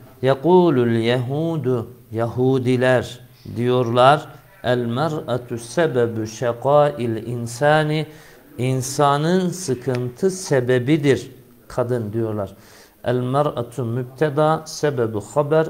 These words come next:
şekâi sebebünün muzafun ileyhisi, el insani de şekanın muzafun ileyhisi, zincirleme, isim tamlaması. Mübteda haberiyle beraber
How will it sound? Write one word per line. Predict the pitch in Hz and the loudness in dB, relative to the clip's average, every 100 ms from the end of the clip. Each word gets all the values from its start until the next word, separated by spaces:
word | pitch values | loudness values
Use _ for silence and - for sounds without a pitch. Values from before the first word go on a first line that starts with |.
| - | -6
şekâi | - 135 - 151 160 165 165 - 123 123 131 151 - | -8 -8 -2 2 4 4 0 -4 -2 0 -2 -4 -14
sebebünün | - - 156 135 127 120 127 135 123 123 - - - - | -20 -4 -2 0 -2 -2 -2 -2 -4 -10 -20 -20 -18 -10
muzafun | 113 131 127 127 123 | -2 2 4 2 -4
ileyhisi, | 123 127 143 151 147 147 160 160 | -4 0 2 2 0 -4 -4 -4
el | 127 123 113 | -4 -4 -4
insani | 131 131 131 160 156 113 | -6 -6 -4 -2 -2 -4
de | 117 | -4
şekanın | 123 135 127 139 143 160 175 | -4 -6 -2 -2 0 -2 -4
muzafun | 131 123 113 110 180 185 - - - _ | -4 -2 -2 -2 -2 -4 -8 -20 -20 _
ileyhisi, | - 131 131 127 113 113 143 | -4 0 0 0 -4 -6 -8
zincirleme, | 117 139 135 127 117 117 139 | -4 -4 -2 -2 -2 -4 -6
isim | 147 123 - 156 | -8 -8 -8 -8
tamlaması. | 147 131 123 120 120 113 - 135 101 - - - | -6 -6 -4 -4 -4 -6 -4 -4 -4 -12 -20 -10
Mübteda | 143 151 156 - 143 147 139 | -4 -4 -4 -2 0 2 0
haberiyle | - 131 131 143 165 143 120 | 0 -4 0 0 0 -2 -2
beraber | 127 123 120 117 | 0 0 0 -2